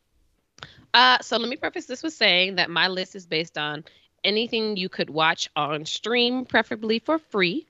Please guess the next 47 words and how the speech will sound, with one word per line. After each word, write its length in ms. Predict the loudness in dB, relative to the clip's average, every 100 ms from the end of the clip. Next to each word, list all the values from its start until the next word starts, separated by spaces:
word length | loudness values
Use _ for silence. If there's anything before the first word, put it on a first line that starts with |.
| _
I 100 | 0
did 140 | 0 0
not 180 | 0
make 160 | 0 -6
it 80 | -8
to 100 | -6
any 180 | -6 -8 -2
theaters, 640 | 2 4 4 2 -2 -10 -4
um, 500 | 2 2 2 -2 -6 -12 -20 -8
mostly 340 | -6 -6 -6
because 380 | -8 -2 -2 0 -2
I 100 | -2
live 220 | -2 -6
in 160 | -8 -10
a 60 |
state 300 | -8 -6 -4
where 140 | -4 -6
they're 200 | -4 -4
not 220 | -4 -4
really 240 | -6 -6
worried 320 | -4 -2 -2 -2
about 240 | -2 -2
anyone 280 | 0 2 2
else's 360 | 0 -6 -6
lives. 400 | -2 0 0 -4 -12 -20 -20
So, 340 | 0 2 4 2 4
um, 1040 | 6 6 4 0 -2 0 0 -2 -6 -8 -14 -18
<laughs> 260 | -16 -2
if 140 | -2 -2
it 40 |
was 140 | -2
on 140 | 0 0
stream, 300 | 0 -2 0
I 60 | 0
watched 320 | 0 -2 -8
it. 80 | -16 _
So 260 | -10 -10 -10 _
there 80 | -8
we 80 | -4
go. 80 | -6 -6 -20 -20 -20 _
So 160 | -2
my 140 | 0 2
number 320 | 2 2 0 2
five 480 | 2 4 4 2 0 _ _ -6
is 500 | -2 0 0 -2 -4 -4
a 120 | -4
cute 400 | -4 -2 0